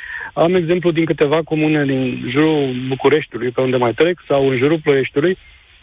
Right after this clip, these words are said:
Dom'le, sunt opt, zece, doisprezece polițiști comunitari care nu fac absolut nimic, iar în cazul unui conflict sau în cazul, nu știu, uh, unei, uh, sesizări că cineva dă muzica mai tare, pur și simplu nu fac nimic. Trec,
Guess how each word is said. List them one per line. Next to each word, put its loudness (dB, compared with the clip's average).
Dom'le, -2
sunt 0
opt, 0
zece, 0
doisprezece 0
polițiști -2
comunitari 0
care 0
nu 0
fac -2
absolut 2
nimic, 0
iar 4
în 0
cazul 0
unui 0
conflict -2
sau 2
în 0
cazul, 0
nu 2
știu, -6
uh, 2
unei, 2
uh, 2
sesizări 0
că 0
cineva 0
dă 0
muzica 0
mai 2
tare, 0
pur -2
și -6
simplu 0
nu 2
fac -2
nimic. -2
Trec, 2